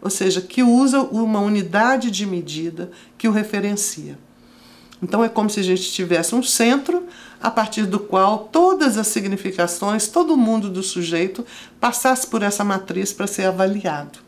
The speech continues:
Isso é o funcionamento da neurose. Na psicose, essa referencial, essa referência central orientadora da neurose, esse nome do pai,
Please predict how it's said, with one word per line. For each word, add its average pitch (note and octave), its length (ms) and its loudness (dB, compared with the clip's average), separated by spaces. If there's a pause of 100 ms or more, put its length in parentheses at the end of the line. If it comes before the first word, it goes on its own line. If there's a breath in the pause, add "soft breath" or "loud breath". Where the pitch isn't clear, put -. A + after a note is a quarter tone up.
(800 loud breath)
Isso A#3+ 400 0
é G#3 80 2
o - 20 2
funcionamento A#3 760 0
da F#3 160 0
neurose. F#3+ 640 -6 (920 loud breath)
Na E4+ 160 4
psicose, A3 840 -2 (380 loud breath)
essa A3+ 220 0
referencial, G#3 1120 0
essa D#3+ 180 -2
referência F#3 560 2
central F3+ 640 0
orientadora D3+ 720 -4
da C#3 140 -8
neurose, D3 720 -4
esse C3 220 -10
nome D#3 240 -4
do D3 100 -10
pai, F3+ 380 -2